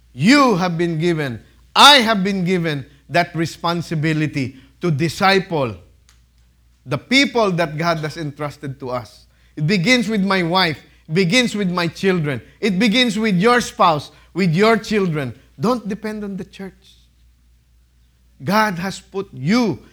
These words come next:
in that position to mind your own business, the business of discipling your children on towards Christ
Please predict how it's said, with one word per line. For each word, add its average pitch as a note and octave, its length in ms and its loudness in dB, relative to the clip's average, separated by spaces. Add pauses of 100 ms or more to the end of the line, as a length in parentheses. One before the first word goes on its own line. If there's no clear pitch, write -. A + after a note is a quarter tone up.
(120)
in D#3 300 -4
that F#3 340 -4
position E3 640 -4 (1200)
to D3 100 -8
mind D#3+ 540 0 (340)
your F3 400 0
own E3+ 240 -4
business, C#3 600 -8 (360)
the C3 180 -6
business F#3 840 -2 (340)
of C3 240 -6
discipling G3 800 -4
your E3+ 160 -4
children C#3 720 -6 (380)
on D#3+ 360 0 (480)
towards A#2+ 400 -6
Christ B2 480 -8